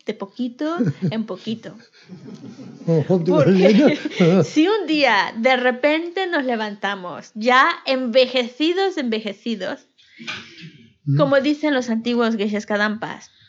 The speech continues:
Speaker 1: nos daría un ataque al corazón. De vernos de joven, de repente, totalmente envejecidos.
Speaker 2: Mm.
Speaker 1: Es algo muy desagradable.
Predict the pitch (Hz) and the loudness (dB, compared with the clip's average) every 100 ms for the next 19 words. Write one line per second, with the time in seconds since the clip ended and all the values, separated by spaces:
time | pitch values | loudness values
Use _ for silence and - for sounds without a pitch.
0 | _ _ 240 233 233 214 240 311 - 247 | _ _ -4 -2 0 0 0 -2 -4 -2
1 | 233 196 - 254 254 311 302 208 165 - | -2 -2 -4 -6 -4 -4 -4 -4 -6 -8
2 | - - - _ _ _ - 190 - _ | -20 -20 -20 _ _ _ -10 -10 -12 _
3 | 226 226 233 277 277 247 202 220 220 - | -2 0 2 2 0 -2 -4 -4 -6 0
4 | 311 339 381 311 254 240 269 269 277 330 | 0 0 -4 -4 -4 -4 -4 -4 -4 -2
5 | 359 359 - - - 233 220 247 254 254 | -2 -4 -20 -20 -6 -6 0 0 0 -2
6 | 254 240 202 196 202 180 113 - _ _ | -2 -2 -2 -6 -14 -14 -16 -18 _ _
7 | 143 277 403 - 233 240 359 226 233 359 | -2 0 -2 -4 -4 -2 0 0 0 0
8 | 294 226 208 208 143 110 - 269 | -2 -6 -10 -10 -14 -16 -18 -20